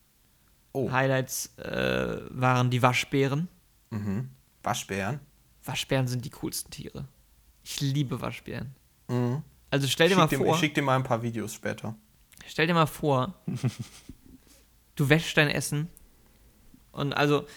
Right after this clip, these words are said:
Speaker 2: ich hab dann rausgefunden, dass die waschen das gar nicht, sondern die, ähm, drehen das nur,
Speaker 3: Tunken
Speaker 2: so damit
Speaker 3: das nur
Speaker 2: sie
Speaker 3: ein.
Speaker 2: fühlen, was es ist.
Speaker 3: <laughs>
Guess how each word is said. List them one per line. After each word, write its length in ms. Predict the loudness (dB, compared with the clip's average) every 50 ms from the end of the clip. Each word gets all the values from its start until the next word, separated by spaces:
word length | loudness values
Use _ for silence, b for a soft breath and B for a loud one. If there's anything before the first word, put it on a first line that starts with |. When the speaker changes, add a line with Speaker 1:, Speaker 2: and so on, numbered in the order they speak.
| B B B _
Speaker 2:
ich 200 | -8 -4 -2 0
hab 80 | 2 4
dann 160 | 4 6 6
rausgefunden, 520 | 6 6 4 2 -2 -4 -2 -2 0 2 0
dass 160 | 0 0 -2
die 100 | 0 2
waschen 260 | 2 2 4 4 4
das 180 | 4 4 4 4
gar 160 | 2 2 2
nicht, 120 | 2 0 2
sondern 280 | 2 4 4 4 2
die, 300 | 2 0 0 0 0 0 -2 -4
ähm, 460 | -2 -2 0 0 0 -2 -4 -4 -6 -8 -10 -8 -4
drehen 280 | 2 6 6 6 6 6
das 180 | 4 4 4 4
nur, 60 | 4
Speaker 3:
Tunken 120 | 4 6 6
Speaker 2:
so 40 | 6
damit 140 | 6 6 8
Speaker 3:
das 60 | 8
nur 80 | 6 6
Speaker 2:
sie 60 | 8
Speaker 3:
ein. 120 | 8 8 8
Speaker 2:
fühlen, 200 | 6 6 4 4
was 120 | 2 0
es 100 | 0 -2
ist. 300 | -4 -2 0 2 4 4 6
Speaker 3:
<laughs> 60 | 6